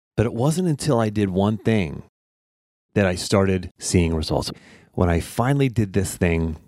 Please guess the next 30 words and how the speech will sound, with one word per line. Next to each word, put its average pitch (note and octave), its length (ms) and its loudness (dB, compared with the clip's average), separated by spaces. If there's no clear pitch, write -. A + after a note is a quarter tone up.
my E2+ 500 2
senior D#3+ 400 0
year G2 240 0
in D#2+ 140 -8
college, - 440 -4
leading A#2 320 0
up G#2+ 100 0
to - 100 -4
my F2 80 2
senior D#2+ 340 0
year C#2+ 160 0
in C#2+ 80 -4
college, C#2+ 420 0
everything B2+ 640 0
just - 220 2
fell F#2 160 4
away. - 460 -4
All A2+ 280 2
the A2 140 -4
breakthrough A#2 460 0
happened, G2+ 600 0
all G#2+ 240 0
the G#2+ 120 0
failures, G2+ 560 0
all G#2 140 2
the G2+ 120 -2
struggle, F#2+ 380 2
all F2+ 200 2
the F#2+ 140 -2
adversity. F2+ 580 0